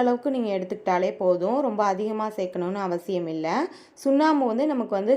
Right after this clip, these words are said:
கையில வந்து நல்ல கலர் கொடுக்கும். நம்ம வெத்தலை பாக்கு சாப்பிடும்போதே சுண்ணாம்பு வச்சு சாப்பிடுவோம் இல்லையா?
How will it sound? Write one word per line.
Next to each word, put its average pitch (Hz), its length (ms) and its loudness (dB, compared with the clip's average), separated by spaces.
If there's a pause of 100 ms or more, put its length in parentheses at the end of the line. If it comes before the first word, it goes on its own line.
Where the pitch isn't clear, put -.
கையில 226 320 2
வந்து 233 240 0
நல்ல 214 280 0
கலர் 214 300 2 (100)
கொடுக்கும். 190 500 0 (720)
நம்ம 233 240 2
வெத்தலை 302 360 2
பாக்கு 254 300 0
சாப்பிடும்போதே 226 640 0 (120)
சுண்ணாம்பு 262 460 0
வச்சு 220 200 -2 (100)
சாப்பிடுவோம் 208 500 0
இல்லையா? 180 320 0